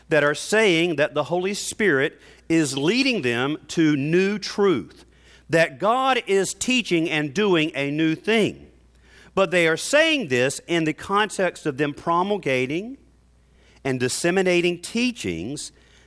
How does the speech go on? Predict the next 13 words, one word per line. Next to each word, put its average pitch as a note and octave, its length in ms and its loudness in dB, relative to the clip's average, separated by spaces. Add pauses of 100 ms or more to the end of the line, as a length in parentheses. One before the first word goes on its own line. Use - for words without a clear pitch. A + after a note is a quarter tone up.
(120)
that D3+ 200 2
are D3 120 2
directly C#3+ 600 -2
contradictory D#3+ 1040 -2 (300)
to G3+ 180 -2
the A3+ 120 -2
teaching E3+ 480 -2
of F3+ 120 -2
Jesus D3+ 600 -4
revealed C3+ 440 -2
in D#3 100 -6
Holy D3 260 -4
Scripture. - 560 -10